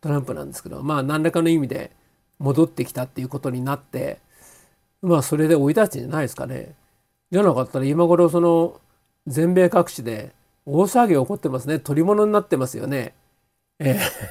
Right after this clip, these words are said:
ー、<laughs> もう全米各地で大捕り物になってるはずなんで。でもあんまそんなニュース聞かないし、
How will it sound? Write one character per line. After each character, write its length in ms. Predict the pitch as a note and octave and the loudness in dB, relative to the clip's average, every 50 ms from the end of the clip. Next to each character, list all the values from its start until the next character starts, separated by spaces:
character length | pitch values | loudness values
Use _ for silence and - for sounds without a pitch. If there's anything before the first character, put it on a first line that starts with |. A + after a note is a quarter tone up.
| - B2 - - - | -12 -14 -4 0 2
ー、 180 | F3 - - | 2 2 4
<laughs> 0 | |
も 80 | - F3 | 2 0
う 60 | - - | 2 4
全 180 | E3+ F3 F3 - | 4 2 2 2
米 140 | - G#3 F3+ | 0 -4 -4
各 240 | - - G3 F3 - | -4 -4 -6 -6 -6
地 80 | - E3+ | -4 -4
で 200 | D3 B2+ A#2 - - - - - - _ - | -2 -2 -4 -6 -12 -20 -20 -20 -20 _ -4
大 240 | C#3 D3 F#3 C4 B3+ | 0 2 2 2 4
捕 120 | - B3 | 2 2
り 100 | B3+ B3 | 2 2
物 200 | A3 G#3 F#3 D#3+ | 2 2 2 2
に 80 | C3 B2+ | 2 0
な 80 | C3 | -2
っ 60 | C3 | -2
て 100 | - D3 | -2 -4
る 60 | C3+ C3+ | -4 -4
は 80 | C#3+ | -4
ず 80 | C3 C3 | -4 -4
な 100 | B2+ B2 | -4 -4
ん 80 | C#3+ | -4
で。 300 | C#3+ D#3 C#3+ C3 A#2+ - _ _ _ _ _ _ _ _ _ _ _ - | -4 -4 -2 -2 -4 -6 _ _ _ _ _ _ _ _ _ _ _ 0
で 100 | F3 E3+ | 2 4
も 120 | D#3+ E3 | 6 6
あ 40 | F#3+ | 6
ん 60 | G#3+ | 6
ま 100 | A3 G#3+ | 4 0
そ 100 | G#3+ A3+ | 0 0
ん 40 | A3 | 0
な 100 | A3 G#3+ | 0 0
ニ 100 | G#3+ A3+ | 2 0
ュ 40 | G#3 | 0
ー 20 | |
ス 100 | F#3 - | -2 -2
聞 140 | - - E3 | -2 -2 0
か 60 | E3+ | 2
な 100 | F#3 F3+ | 2 2
い 100 | D3 B2+ | 0 -2
し、 380 | - - D3 C#3+ B2+ A2+ - | -2 -4 -4 -4 -4 -4 -8